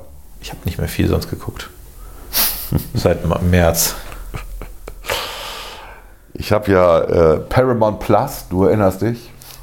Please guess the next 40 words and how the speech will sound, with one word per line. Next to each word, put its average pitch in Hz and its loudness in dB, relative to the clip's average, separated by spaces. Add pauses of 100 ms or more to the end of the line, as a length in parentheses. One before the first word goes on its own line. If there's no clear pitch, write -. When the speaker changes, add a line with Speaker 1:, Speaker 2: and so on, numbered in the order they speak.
Speaker 1:
Hab - -10
ich. - -8 (500)
Speaker 2:
Ja, 107 6
ich - 0
auch. 80 2 (360)
Speaker 1:
Ja. 131 4
Äh, - 0
Paramount 139 0
Plus 107 0
hast - -4
du, 110 0
ja, 113 4
da 87 2
sind, 117 -6
äh, 101 -6
sind 113 -4
ja 95 4
die 85 -4
ganzen 87 -6
Sachen, 85 -8
ne? 104 -4
Von 87 -10
Speaker 2:
Da 85 6
sind 104 2
aber 98 2
auch 101 2
ganz 98 0
viele 95 4
alte 104 2
Sachen 80 0
dabei 80 2
und - -2
ich 95 -4
guck 120 -2
ja 104 4
tatsächlich, 98 -2 (800)
äh, 95 4
seit 92 2 (180)
Wochen 107 -2 (180)
Frasier. 78 4